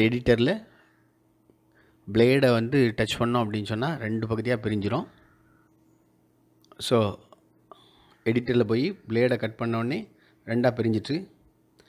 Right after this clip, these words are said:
இப்போ தேவையில்லாத கட் பண்ணிட்டேன். அடுத்து பிக்சரையும் அதுக்கு ஏத்தாப்புல கரெக்டாக கொண்டு வந்து ஸ்ட்ரிங் பண்ணி வச்சாச்சு. Then இதை எக்ஸ்போர்ட் பண்ண போறோம் இந்த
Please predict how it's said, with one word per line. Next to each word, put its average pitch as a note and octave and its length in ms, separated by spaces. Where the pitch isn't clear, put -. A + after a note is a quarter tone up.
இப்போ - 200
தேவையில்லாத C3 440
கட் A2+ 160
பண்ணிட்டேன். A#2+ 340
அடுத்து C3 220
பிக்சரையும் D3 440
அதுக்கு B2+ 260
ஏத்தாப்புல B2+ 380
கரெக்டாக C3 340
கொண்டு A#2+ 240
வந்து A#2+ 220
ஸ்ட்ரிங் B2+ 300
பண்ணி A#2+ 180
வச்சாச்சு. A2 360
Then C3 160
இதை B2 120
எக்ஸ்போர்ட் C3 360
பண்ண A2+ 180
போறோம் G#2 220
இந்த G2+ 100